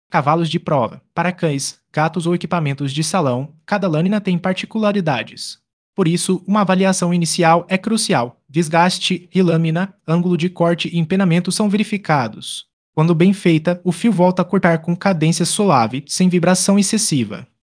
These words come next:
Ao final, o alinhamento, o polimento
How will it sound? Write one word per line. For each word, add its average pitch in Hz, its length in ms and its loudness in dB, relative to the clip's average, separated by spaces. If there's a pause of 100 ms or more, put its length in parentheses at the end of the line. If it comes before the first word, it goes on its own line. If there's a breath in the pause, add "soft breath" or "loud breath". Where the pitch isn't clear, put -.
(160)
Ao 131 100 0
final, 190 520 2
o 190 100 2
alinhamento, 180 680 2
o 147 60 -6
polimento 190 540 2